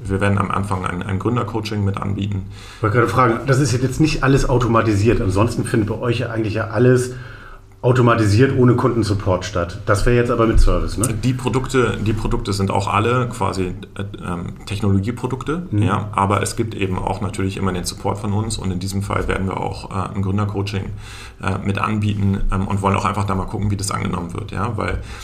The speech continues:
Speaker 1: wir wollen, wir, ähm, wir wissen, dass Leute, die anfangen, ähm, zu gründen, natürlich erstmal sich um ganz viele Sachen kümmern müssen, ja,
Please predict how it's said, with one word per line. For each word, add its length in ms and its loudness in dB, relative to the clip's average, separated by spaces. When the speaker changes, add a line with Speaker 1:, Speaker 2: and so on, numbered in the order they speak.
Speaker 1:
wir 160 -2
wollen, 440 2
wir, 120 2
ähm, 280 -6
wir 220 2
wissen, 340 2
dass 420 -4
Leute, 340 0
die 160 -2
anfangen, 640 0
ähm, 240 -2
zu 240 -2
gründen, 640 0
natürlich 600 0
erstmal 760 2
sich 200 0
um 80 0
ganz 160 0
viele 140 -2
Sachen 220 -4
kümmern 260 -6
müssen, 280 -6
ja, 240 0